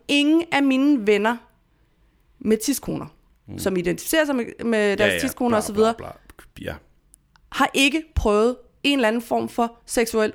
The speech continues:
Speaker 1: overfald. Det er ikke alle, der har, er forsøgt voldtaget eller blevet voldtaget, men jeg kender ikke nogen, der ikke har prøvet noget, der var seksuelt grænseoverskridende.
Speaker 2: Nej.
Speaker 1: Hvordan?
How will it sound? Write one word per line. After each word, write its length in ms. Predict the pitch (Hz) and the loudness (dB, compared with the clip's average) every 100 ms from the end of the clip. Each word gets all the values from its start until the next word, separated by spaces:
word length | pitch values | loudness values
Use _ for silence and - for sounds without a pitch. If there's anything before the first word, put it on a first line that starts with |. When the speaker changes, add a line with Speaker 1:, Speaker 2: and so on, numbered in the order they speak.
| - | -6
Speaker 1:
overfald. 460 | - 202 214 196 - - | -2 -2 0 -4 -4 -2
Det 80 | |
er 40 | 269 | 0
ikke 160 | 285 | 2
alle, 180 | 240 254 | 2 2
der 80 | 277 | -2
har, 260 | 247 214 - _ _ _ _ | -2 -4 -6 _ _ _ _
er 140 | - 208 | -2 -2
forsøgt 460 | - - - 196 | -4 -8 -6 -2
voldtaget 420 | 190 220 - 254 - | 0 0 0 0 0
eller 120 | 180 | 0
blevet 240 | 233 320 | 0 2
voldtaget, 360 | 247 208 - 214 - | 2 0 -2 -4 -4
men 60 | 214 | -2
jeg 100 | 208 | -2
kender 300 | - 175 359 | -2 2 2
ikke 140 | 294 | 2
nogen, 220 | 294 285 330 - _ _ | 2 2 0 -6 _ _
der 60 | 269 - | -4 -2
ikke 280 | 247 339 339 - _ | 0 0 -4 -10 _
har 520 | - 240 254 - _ - | -6 -2 -2 -4 _ -8
prøvet 380 | - 196 226 277 - _ _ _ _ _ | 0 2 2 0 -10 _ _ _ _ _
noget, 360 | 226 240 285 349 - - | 4 6 4 2 -4 -2
der 80 | 294 | 0
var 300 | 254 - _ | 0 -2 _
seksuelt 420 | - 247 277 254 | -6 -2 0 -2
grænseoverskridende. 680 | - 202 220 233 214 180 180 - - | 0 -2 -2 -4 -6 -6 -8 -8 -12
Speaker 2:
Nej. 140 | 78 - _ _ _ _ _ _ | -12 -12 _ _ _ _ _ _
Speaker 1:
Hvordan? 480 | 196 220 277 294 | -2 0 2 2